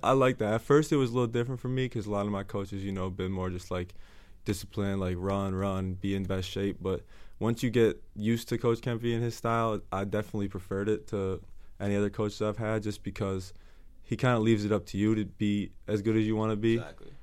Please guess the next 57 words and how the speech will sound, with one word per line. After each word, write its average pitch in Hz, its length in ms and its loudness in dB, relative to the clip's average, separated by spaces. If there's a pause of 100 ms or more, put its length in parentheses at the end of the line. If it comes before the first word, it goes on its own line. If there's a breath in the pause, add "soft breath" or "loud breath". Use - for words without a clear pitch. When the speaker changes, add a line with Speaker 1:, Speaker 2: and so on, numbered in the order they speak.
(160)
Speaker 1:
And 107 140 2
it's, 98 220 0
it's 107 160 2
really 120 200 6
up 104 140 4
to - 100 -12
the 95 80 -6
player, 98 360 2
which 95 160 -4
for - 100 -10
some 127 260 0
guys 110 280 2
doesn't 101 240 0
work 101 240 -2
'cause 95 140 -6
some 98 200 -8
guys, 92 300 -4
they 95 80 -6
can't, 95 340 -4 (320 loud breath)
they 110 100 -2
can't, 107 360 -2 (200)
you 110 120 -2
know, 95 100 2
hold 101 160 2
themselves 101 400 -2
accountable. 110 640 -2 (220 soft breath)
But 104 80 -4
for 107 100 -4
guys 107 240 4
like 101 140 0
me 104 200 2
and 98 80 0
you, 104 160 2
we 104 140 2
hold 101 180 0
ourselves 95 380 -4
accountable 95 420 -4
off 92 200 -4
the 101 80 -10
Speaker 2:
Nah, - 40 -18
Speaker 1:
court. 98 320 0
Speaker 2:
that's 92 220 -16
a - 40 -16
fact. - 200 -12
Speaker 1:
And 95 180 0
his 110 160 2
system, 104 360 -2
I 98 80 -2
feel 95 160 -6
like, 95 180 -2
allows 92 280 -2
us 90 100 -6
to 95 100 -10
thrive. 98 320 0
And 92 100 -2
really, 95 220 -2
like, 92 140 -4